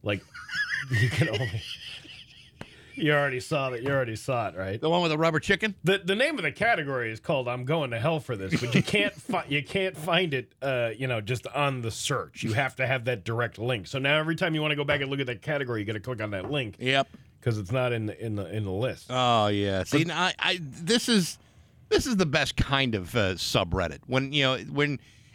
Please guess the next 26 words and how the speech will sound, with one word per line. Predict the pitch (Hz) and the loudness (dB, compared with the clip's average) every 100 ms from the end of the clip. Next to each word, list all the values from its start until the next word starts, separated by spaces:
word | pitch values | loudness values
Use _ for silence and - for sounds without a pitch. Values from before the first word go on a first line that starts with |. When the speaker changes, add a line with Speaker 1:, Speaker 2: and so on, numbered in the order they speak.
| - | -4
Speaker 2:
it's | 175 - - | -2 -2 -6
being | 156 226 262 214 170 | 0 2 4 4 4
made | 156 147 135 | 4 4 2
by | 123 123 | 2 2
people | - 131 139 127 | 2 0 2 2
who | 131 | 2
have | - 139 147 143 | 0 0 0 2
no | 127 101 | 0 -2
soul. | - - 165 165 165 190 190 - | -4 2 4 4 2 0 -4 0
Speaker 1:
Yeah. | 170 269 185 156 | 2 4 2 4
Speaker 2:
And, | 147 - | 2 4
and, | 151 147 - | 0 0 0
and | 147 143 - | 0 0 2
Speaker 1:
Well | 160 | 2
Speaker 2:
absolutely, | - 151 151 139 - - - - | 2 2 2 2 0 -10 -20 -2
uh, | 139 135 127 110 | 2 4 2 0
y-, | 151 | -4
y-, | 165 147 | -4 -6
you | 175 147 | 2 4
know, | 139 - - | 4 0 -8
<laughs> | 139 - - - | -8 -8 -18 -2
no | 180 285 262 | 2 6 4
sympathy | - 233 170 165 143 | 4 2 2 2 2
for | 135 | 4
the | 120 | 4
world. | 110 98 82 | 4 2 0